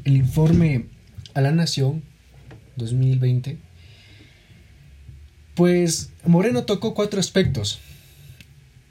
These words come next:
Cuatro aspectos económicos, sociales, la lucha de, contra la corrupción y la política. Vaya.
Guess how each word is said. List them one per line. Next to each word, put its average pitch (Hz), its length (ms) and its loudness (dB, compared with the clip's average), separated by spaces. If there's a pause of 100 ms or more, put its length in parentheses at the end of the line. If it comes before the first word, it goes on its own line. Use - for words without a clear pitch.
(140)
Cuatro 190 240 -2
aspectos 190 920 -4
económicos, 180 960 -2 (680)
sociales, 151 840 0 (1300)
la 127 100 2
lucha 135 320 2
de, 123 540 -2
contra 131 280 2
la 123 180 0 (420)
corrupción 160 680 -2 (580)
y 120 80 -4
la 117 140 -2
política. 131 560 -4 (680)
Vaya. 131 400 -4